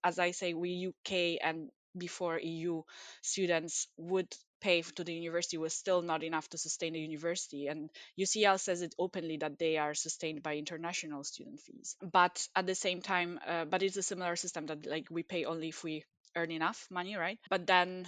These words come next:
yeah, on, and they have this, but then at the same time, they have these, like,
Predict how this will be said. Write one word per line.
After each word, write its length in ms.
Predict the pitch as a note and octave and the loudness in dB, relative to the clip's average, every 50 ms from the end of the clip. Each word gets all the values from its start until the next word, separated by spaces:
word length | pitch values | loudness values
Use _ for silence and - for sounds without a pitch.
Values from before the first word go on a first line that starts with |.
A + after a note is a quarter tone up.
| - | 2
yeah, 200 | - G3+ G#3 F#3+ F3 | 8 10 12 12 12
on, 180 | F#3+ G#3 G#3 G3+ - | 12 10 8 8 6
and 160 | G3 G3+ G3 | 4 4 4
they 80 | G#3 A3 | 2 4
have 280 | G#3 - A3+ G3+ F#3 F3 | 6 6 4 4 2 -2
this, 180 | F#3 F3+ F3 | -4 -4 -2
but 160 | - - F#3 E3+ | 0 0 0 0
then 120 | G3+ G#3 | 0 0
at 100 | G3+ F#3+ | 0 -2
the 60 | F3 | -2
same 200 | - - A3 A3 | -4 -4 -4 -4
time, 200 | G#3+ G#3+ F3+ F3+ | -2 -2 -2 0
they 80 | E3+ F3 | 0 0
have 220 | F3 F#3 F3 E3 | 0 0 0 0
these, 200 | E3 E3 D#3+ - | -2 -4 -4 -2
like, 260 | F3 D#3+ D#3+ - - | -2 -2 -2 -2 -6